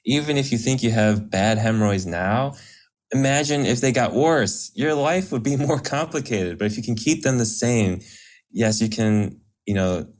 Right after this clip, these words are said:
you can sustain whatever happiness you have now, that quality of life. So that's, uh, absolutely essential.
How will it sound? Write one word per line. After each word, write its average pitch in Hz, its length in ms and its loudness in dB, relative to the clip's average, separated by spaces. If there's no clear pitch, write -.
you 107 100 -2
can 117 120 -2
sustain 117 580 2
whatever 110 320 2
happiness 101 680 0
you 90 120 -8
have 92 240 0
now, 92 220 2
that 90 160 -2
quality 92 480 0
of 82 120 -6
life. 87 420 -4
So - 120 -8
that's, 135 400 0
uh, 107 100 0
absolutely 117 580 0
essential. 95 840 -2